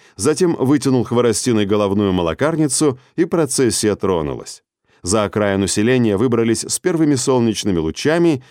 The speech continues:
и двинулись вдоль поля по опушке. Зерновики уже начали колоситься, лето выдалось хорошим, тёплым, и дождями побаловало. Урожая ожидали обильного, сытного,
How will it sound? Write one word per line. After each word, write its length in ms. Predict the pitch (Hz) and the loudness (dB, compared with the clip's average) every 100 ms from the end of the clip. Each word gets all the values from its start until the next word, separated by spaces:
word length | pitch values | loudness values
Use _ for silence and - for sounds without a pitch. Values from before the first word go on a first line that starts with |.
| _ | _
и 100 | 104 | -2
двинулись 640 | 110 113 175 196 170 170 - | 0 2 2 2 2 0 -2
вдоль 340 | 123 147 135 | -2 0 0
поля 320 | 127 113 101 | 0 0 0
по 220 | - 92 | 0 -2
опушке. 560 | 87 - 71 - - _ _ _ _ _ _ _ _ - | -4 -8 -18 -20 -20 _ _ _ _ _ _ _ _ -6
Зерновики 600 | 90 98 104 113 117 180 | -2 0 2 0 0 0
уже 240 | 135 95 | 0 2
начали 400 | 95 87 87 85 | 0 0 -2 -2
колоситься, 760 | 95 87 80 131 170 - - - _ _ _ | 0 -2 0 -2 -4 -8 -14 -20 _ _ _
лето 260 | 131 190 175 | -2 0 2
выдалось 460 | 175 170 170 139 | 2 2 2 2
хорошим, 680 | - 120 156 202 143 90 73 - | 0 0 2 0 -2 -4 -6 -6
тёплым, 600 | - 156 190 110 90 67 _ _ - | -2 0 0 0 -2 -4 _ _ -6
и 80 | |
дождями 560 | 92 101 85 107 165 165 | -2 -2 0 -2 0 0
побаловало. 760 | 117 98 98 87 80 71 60 - _ _ _ | 0 0 0 0 -2 -4 -8 -16 _ _ _
Урожая 480 | 95 98 87 107 110 | -2 -2 0 0 0
ожидали 480 | 92 80 85 101 98 | -2 -4 -2 0 0
обильного, 800 | 82 73 87 117 101 76 64 - | -2 -2 -2 0 0 -2 -8 -12
сытного, 640 | - 95 110 101 78 67 | -8 -4 -4 -4 -6 -6